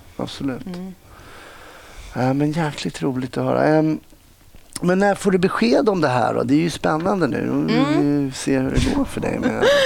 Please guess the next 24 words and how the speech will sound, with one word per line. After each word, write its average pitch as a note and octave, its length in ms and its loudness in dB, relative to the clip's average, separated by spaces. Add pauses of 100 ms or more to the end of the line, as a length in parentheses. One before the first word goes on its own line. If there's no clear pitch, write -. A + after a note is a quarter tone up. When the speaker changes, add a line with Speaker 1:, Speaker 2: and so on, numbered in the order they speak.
(120)
Speaker 2:
<laughs> G4 320 -4
Ja, A#3 360 2 (160)
nej, B3+ 200 2
jag D4 80 4
vet F4 320 -2
inte. G3 180 -4
I A3+ 60 -4
slutet D4 480 0
av C4+ 140 0
januari C4 600 2
ska - 240 -4
jag G#3 120 0
på G#3 80 -4
intervju. F3+ 580 -4 (260)
Speaker 1:
Ja. F3+ 360 2 (720)
Speaker 2:
Och F#3+ 520 -8 (720)
så - 140 -12
vet B3+ 200 -4
jag A#3+ 100 -4
faktiskt - 240 -8
inte F3 180 -6
vad E3 120 -4
det D#3+ 40 -8
blir G3 340 -4